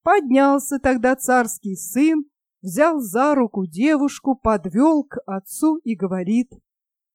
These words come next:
"Это и есть младшая дочь купца, моя возлюбленная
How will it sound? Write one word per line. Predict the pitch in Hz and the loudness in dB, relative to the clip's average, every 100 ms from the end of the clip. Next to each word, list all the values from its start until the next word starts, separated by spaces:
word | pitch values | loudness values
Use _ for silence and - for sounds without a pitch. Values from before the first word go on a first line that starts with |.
| - | -2
"Это | 269 302 311 | -2 2 2
и | 269 | 2
есть | 208 180 269 330 - | 0 -2 -2 -2 -2
младшая | 302 294 294 277 - 262 240 | 2 2 2 0 -2 0 0
дочь | 202 220 - | 2 0 0
купца, | - 196 - - - 269 320 - _ _ _ | -8 -10 -10 -12 -4 -2 -4 -10 _ _ _
моя | 196 214 220 233 | -2 0 2 0
возлюбленная | 202 196 - 185 262 320 220 208 196 180 165 | 0 -2 -4 0 2 2 0 -2 -4 -8 -14